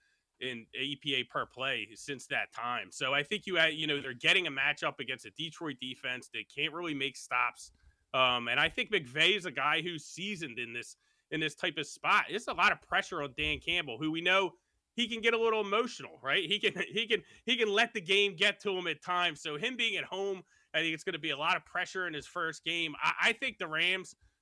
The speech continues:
you know, probably the side here. Um, it, it's tough because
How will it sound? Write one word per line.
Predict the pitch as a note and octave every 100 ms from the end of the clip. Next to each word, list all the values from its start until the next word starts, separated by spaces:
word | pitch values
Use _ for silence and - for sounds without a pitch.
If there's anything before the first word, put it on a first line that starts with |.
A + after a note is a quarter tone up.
| -
you | E3+
know, | F3
probably | - E3+ F#3 F#3
the | E3
side | - D#3 D#3+ F3
here. | F#3 G#3 G#3+
Um, | E3+ C3+ C3 C3
it, | C#3 D3
it's | D3 C3
tough | - F3 F3+
because | D#3 - E3